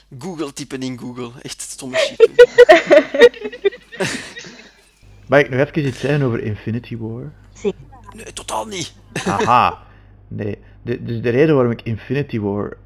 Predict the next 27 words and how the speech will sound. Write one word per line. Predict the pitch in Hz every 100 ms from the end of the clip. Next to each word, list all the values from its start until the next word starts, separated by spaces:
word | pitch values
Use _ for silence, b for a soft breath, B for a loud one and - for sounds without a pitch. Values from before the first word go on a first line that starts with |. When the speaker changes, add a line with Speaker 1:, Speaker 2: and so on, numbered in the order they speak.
| -
Speaker 2:
een | 120 110
van | 107
de | 104
beste | 101 120 - 110
Marvel | 104 113 110
films, | 101 - 113 113 - - -
eh, | 104 -
ik, | 117
ik, | 143 - - -
toen | - 139
ik | 135
hem | 117
het | -
eerst | 135 160 -
zag, | 151 120
dacht | 135 -
ik | 143 - b b b b -
letterlijk | - 135 170 151 -
op | 123
het | 113
einde | 131 139
van | 120
de |
film, | 113 127 127 113
dit | 110
is | -
de | 104